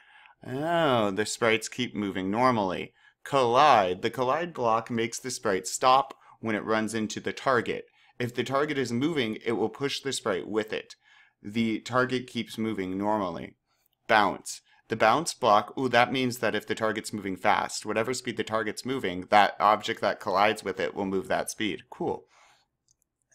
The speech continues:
The bounce block makes the sprite and the target bounce when they touch each other. Both the sprite and the target change how they are moving.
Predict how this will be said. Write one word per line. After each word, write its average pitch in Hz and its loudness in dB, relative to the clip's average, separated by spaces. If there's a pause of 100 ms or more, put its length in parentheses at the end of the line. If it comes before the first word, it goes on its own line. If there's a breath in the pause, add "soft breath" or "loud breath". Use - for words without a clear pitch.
The 123 -2
bounce 135 6
block 113 4
makes 113 -4 (360 soft breath)
the 117 0
sprite 110 0 (100)
and 165 2
the 147 4
target 95 -2
bounce 92 2
when 101 -2
they 92 0
touch 90 -2
each 87 -8
other. 80 -4
Both 143 2
the 165 -6
sprite 113 2 (320 loud breath)
and 131 2
the 147 0
target 110 0
change 101 -4
how 101 -2
they 87 -2
are 87 -4
moving. 95 -4